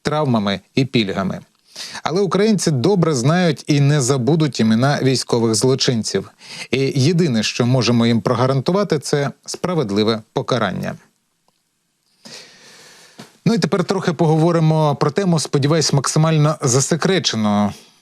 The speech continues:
Тому пройдемося в загальних тезах. Це крилаті і балістичні ракети українського виробництва,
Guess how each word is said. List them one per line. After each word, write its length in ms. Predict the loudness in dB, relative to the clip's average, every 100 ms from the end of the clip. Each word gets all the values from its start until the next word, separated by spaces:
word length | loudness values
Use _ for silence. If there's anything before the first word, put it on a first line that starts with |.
| _
Тому 380 | -2 0 2 2
пройдемося 520 | 0 0 2 0 0
в 40 | 0
загальних 420 | 2 2 2 0
тезах. 460 | -2 -2 -4 -6 -18 -20 -16 -4
Це 160 | -4
крилаті 600 | -2 0 2 2 0 -2
і 180 | 0 0
балістичні 680 | 2 0 0 0 0 0 0
ракети 420 | 0 0 0 0
українського 720 | 0 0 2 0 0 0 2
виробництва, 680 | 2 2 2 0 -2 -4